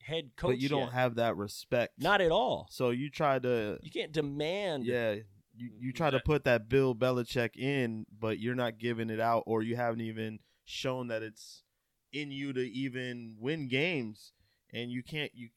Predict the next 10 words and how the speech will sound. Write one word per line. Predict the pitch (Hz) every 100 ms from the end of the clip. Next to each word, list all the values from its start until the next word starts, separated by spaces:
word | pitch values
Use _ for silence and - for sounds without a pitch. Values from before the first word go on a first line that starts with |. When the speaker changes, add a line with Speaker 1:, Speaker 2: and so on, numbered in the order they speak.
| _ _ _
Speaker 2:
you | 117
can't | 160 156 -
force | - 123 123
that | 123 104
respect. | 104 - 113 107 110
You |
can't, | - 123 120 107 _ _ _ _ _ _ _ _
you | 127
can't | - 156 147 -
expect | - - - 143 135 - -